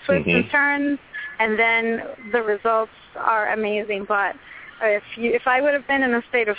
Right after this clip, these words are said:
Speaker 1: panic, I, I couldn't have turned the situation the, the way it did. It, it couldn't have worked out any better than what it did. And it's all
Speaker 2: Excellent.
Speaker 1: about shifting your
Speaker 2: Congratulations on
Speaker 1: focus.
Speaker 2: that.
Speaker 1: Mm-hmm.
Speaker 2: That's,
Speaker 1: Yeah.
Speaker 2: that's, that's great. You know, and the, the,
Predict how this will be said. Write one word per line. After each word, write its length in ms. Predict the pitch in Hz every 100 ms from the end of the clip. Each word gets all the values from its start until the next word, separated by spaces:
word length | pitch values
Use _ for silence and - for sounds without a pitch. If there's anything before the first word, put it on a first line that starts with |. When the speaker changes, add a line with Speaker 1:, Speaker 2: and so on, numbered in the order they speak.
| -
Speaker 1:
panic, 440 | 254 277 262 226 214 -
I, 120 | 226 214 -
I 80 |
couldn't 360 | 220 - 277 269
have 180 | 247 220 - - -
turned 220 | 254 233
the 100 | 214 -
situation 920 | 196 - 202 190 190 - 180 175 175 202
the, 200 | 202 196
the 100 | 208
way 260 | 190 180 180
it 120 | 180
did. 200 | 185 180
It, 80 | 190
it 120 | - - -
couldn't 300 | 247 247 220
have 260 | 240 208
worked 400 | 214 208 202 -
out 260 | 151 190 175
any 220 | 220 202 196
better 280 | 170 165
than 160 | - 190
what 140 | 254
it 140 | 165 -
did. 200 | - 120 - - - - - - - -
And 120 | 208
it's 180 | 190 190
all 180 | 247 220
Speaker 2:
Excellent. 60 | 233
Speaker 1:
about 220 | 208 196
shifting 680 | - 143 156 156 143 226 208
your 100 | 190
Speaker 2:
Congratulations 120 | -
on 120 | 185
Speaker 1:
focus. 220 | 185 107 - - - - -
Speaker 2:
that. 60 |
Speaker 1:
Mm-hmm. 360 | 226 226 320 466
Speaker 2:
That's, 80 | - -
Speaker 1:
Yeah. 180 | - - -
Speaker 2:
that's, 160 | - - -
that's 200 | 85 -
great. 320 | - 85 78
You 80 | 78
know, 180 | 78 76
and 140 | 80 76
the, 240 | 73 71 -
the, 200 | 80